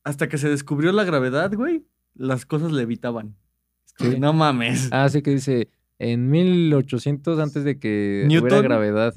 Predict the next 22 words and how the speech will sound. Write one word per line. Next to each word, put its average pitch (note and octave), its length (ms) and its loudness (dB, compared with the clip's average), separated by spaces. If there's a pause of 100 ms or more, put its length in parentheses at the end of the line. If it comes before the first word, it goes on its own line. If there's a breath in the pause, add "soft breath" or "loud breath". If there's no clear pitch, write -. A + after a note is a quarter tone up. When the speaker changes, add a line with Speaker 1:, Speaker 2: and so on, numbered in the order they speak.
Speaker 2:
y - 40 -18
todos B2+ 280 -4
volando, G2+ 460 -4
güey. F#2+ 140 -2 (220)
Son - 140 -6
Speaker 1:
Sí, D#3 40 -2
Speaker 2:
buenos E3+ 240 -2
Speaker 1:
güey. A2+ 140 -10
Speaker 2:
memes, A2+ 200 -8
güey. G2 160 -8 (240)
Me C#3 60 0
acuerdo E3+ 200 4
que F#3 80 2
también C#3+ 240 2
de D#3 60 4
los B2 100 4
últimos C#3 340 0
episodios G#2+ 480 0
hablamos A2 340 0
de G2+ 140 -2
memes, G#2+ 320 -4
güey. G2 240 -4